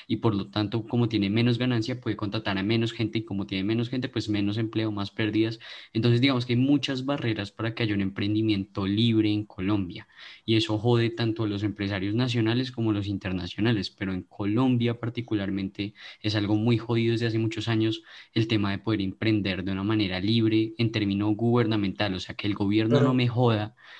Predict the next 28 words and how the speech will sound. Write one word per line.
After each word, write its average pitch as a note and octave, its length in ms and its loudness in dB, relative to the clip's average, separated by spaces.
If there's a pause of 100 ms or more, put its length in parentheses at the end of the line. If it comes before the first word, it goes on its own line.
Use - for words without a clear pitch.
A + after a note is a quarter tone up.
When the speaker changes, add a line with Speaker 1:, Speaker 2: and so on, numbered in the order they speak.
(160)
Speaker 1:
mi, G#2 360 2
mi G#2 100 0
negocio, G2+ 480 -2
porque - 200 -6
es - 80 -10
que - 360 0
dejan C3 360 4
al C3+ 100 2
empresario A#2+ 520 0
con, A2 360 0
se - 160 0
gana A#2+ 260 4
el C3+ 80 4
empresario B2 460 2
diez B2+ 280 2
pesos, D3+ 360 0
le C3 80 -2
tiene A2 160 4
que B2 100 0
dar A2+ 140 2
nueve A#2 260 2
al C3 80 2
gobierno, B2+ 380 0
se A#2+ 120 -4
queda, G#2+ 280 -2
no, A#2+ 180 4
le G#2 140 0
da B2 240 0